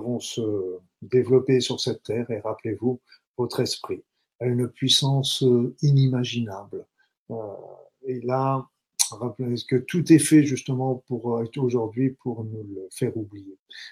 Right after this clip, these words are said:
alors que c'est un élément extrêmement intéressant et important pour notre, pour notre vie personnelle, mais aussi pour, euh,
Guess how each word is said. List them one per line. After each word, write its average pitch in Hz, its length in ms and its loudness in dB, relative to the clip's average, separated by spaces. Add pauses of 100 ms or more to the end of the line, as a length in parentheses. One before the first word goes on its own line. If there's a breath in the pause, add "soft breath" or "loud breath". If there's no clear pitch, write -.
(120 loud breath)
alors 95 240 -12
que 92 80 -8
c'est - 240 -8
un 98 120 -20
élément 95 360 -20
extrêmement 95 460 -14 (100)
intéressant - 520 -12
et 98 140 -20
important - 580 -10 (240)
pour 95 160 -20
notre, 95 360 -12 (520)
pour 104 220 -18
notre 135 320 -2
vie 143 220 -4
personnelle, 98 640 -10 (400 loud breath)
mais 117 160 0
aussi 113 320 -2
pour, 113 260 -2
euh, 95 140 -6